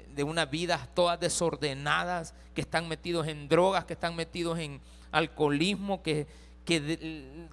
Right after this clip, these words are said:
que están con las mismas tarjetas que debían ahí, aquí, ahora las deben allá, pero en cantidades exorbitantes. Algunos no tienen ni dónde vivir, ni dónde dormir, siguen alquilando porque no tienen casas. La mayoría,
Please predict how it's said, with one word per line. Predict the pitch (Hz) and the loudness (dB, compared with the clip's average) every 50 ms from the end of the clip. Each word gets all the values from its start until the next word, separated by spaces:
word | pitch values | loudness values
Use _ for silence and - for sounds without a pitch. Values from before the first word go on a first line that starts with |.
| - - | -16 -10
que | - 160 | -10 -10
están | - - - 196 208 | -2 0 0 0 0
con | 190 - 202 175 170 175 - 147 | 2 0 0 0 0 -10 -10 -8
las | 160 160 160 151 143 147 | -4 0 2 2 2 2
mismas | 185 220 220 220 180 - | -2 -2 -2 -2 -2 -2
tarjetas | 175 143 170 202 - 202 - | -4 -2 -2 -2 -4 -4 -4
que | - 175 | -4 -4
debían | 165 160 156 180 185 180 175 170 | -2 -2 -2 -2 -2 -2 -2 -2
ahí, | 160 160 185 196 - - | -2 -2 -2 -4 -4 -6
aquí, | 151 156 - 233 240 226 | -8 -8 -6 -6 -2 0
ahora | 196 180 196 202 202 | 0 2 2 0 -2
las | 190 180 | -2 -2
deben | 156 185 185 190 175 | -2 -4 -4 -4 -4
allá, | 165 156 170 196 214 - | -4 0 0 0 0 2
pero | 196 180 165 143 120 - - - - | 0 2 2 2 2 -2 -8 -18 -8
en | - 185 196 175 | -6 -6 -6 -6
cantidades | - - 180 165 151 - 160 160 175 190 196 175 | -4 -6 -6 -6 -4 -4 0 0 2 2 2 -2
exorbitantes. | 180 - - 185 160 151 156 143 - 175 175 190 202 - - - - - - - - - - - - - - - | -2 0 0 0 0 0 -4 -4 -2 -2 -2 -2 -2 -10 -14 -18 -20 -20 -20 -20 -20 -20 -20 -20 -20 -20 -8 2
Algunos | - 175 165 151 196 214 202 180 | 2 2 2 4 0 2 2 2
no | 180 190 185 | 0 0 -2
tienen | - 190 196 190 180 170 | 0 0 -2 -2 -2 -4
ni | 170 160 | -4 -2
dónde | 170 175 175 165 160 | -2 -4 -2 -4 -4
vivir, | 151 139 131 131 147 185 214 220 | -4 -4 -6 -6 -4 -4 -4 -4
ni | 214 196 170 | -4 -4 -4
dónde | 170 170 165 160 147 | -4 -4 -2 -2 -2
dormir, | 131 123 123 131 143 180 220 226 240 - - - - - - - - | -2 -2 -4 -4 -2 -2 -2 -2 -4 -8 -14 -20 -20 -20 -20 -16 -6
siguen | - - 208 185 180 170 160 | -2 -2 -2 0 -2 -2 -2
alquilando | 156 151 - - - 143 131 147 180 247 247 226 | -4 -4 -4 -6 -6 -4 0 2 0 2 0 -2
porque | - 180 160 170 | -6 -4 -6 -4
no | 165 165 | -6 -2
tienen | - 180 165 160 156 143 | -2 -2 -4 -4 -6 -2
casas. | - 175 202 - - - - - - - - - - - - - - - - - - - - - - - - - - | 0 0 0 0 -2 -8 -10 -12 -16 -18 -18 -20 -20 -20 -20 -20 -20 -20 -20 -20 -20 -20 -20 -20 -20 -20 -20 -16 -4
La | - 233 233 226 214 208 185 180 | -2 0 2 4 4 4 4 4
mayoría, | 185 180 180 170 143 151 156 156 208 240 226 180 | 2 0 -2 0 0 -2 -2 -2 -2 -4 -4 -6